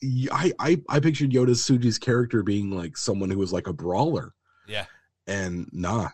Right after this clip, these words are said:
Speaker 1: he's a fucking monster. Like,
Speaker 2: Wow.
Speaker 1: he's, like,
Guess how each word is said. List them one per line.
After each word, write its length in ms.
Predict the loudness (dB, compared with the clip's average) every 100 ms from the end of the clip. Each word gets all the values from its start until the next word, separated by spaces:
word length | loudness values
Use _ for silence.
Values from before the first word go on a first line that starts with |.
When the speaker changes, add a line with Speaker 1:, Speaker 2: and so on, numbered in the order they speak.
| _
Speaker 1:
he's 240 | -4 -2
a 60 | -4
fucking 500 | -8 -12 -8 -4 -4
monster. 600 | -4 -4 -6 -6 -10 -12 _ _ _
Like, 220 | -8 -6
Speaker 2:
Wow. 80 | -10 -18 -20 -20
Speaker 1:
he's, 320 | -2 0 0 -2 -6
like, 260 | -2 -2